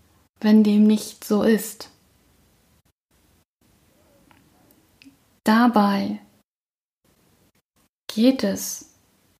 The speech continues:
wenn wir schon über Spiritualität sprechen, einzig und allein darum, dass du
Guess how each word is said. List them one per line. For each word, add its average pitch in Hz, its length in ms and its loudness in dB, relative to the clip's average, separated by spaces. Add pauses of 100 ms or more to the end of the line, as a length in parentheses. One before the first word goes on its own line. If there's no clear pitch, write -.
(160)
wenn 240 340 4
wir 214 140 0
schon 208 220 -2
über 196 200 -4
Spiritualität 196 1040 -6
sprechen, 214 480 -6
einzig 233 400 2
und 220 160 0
allein 202 380 -2
darum, 202 580 -2 (540)
dass - 280 -10
du 233 440 0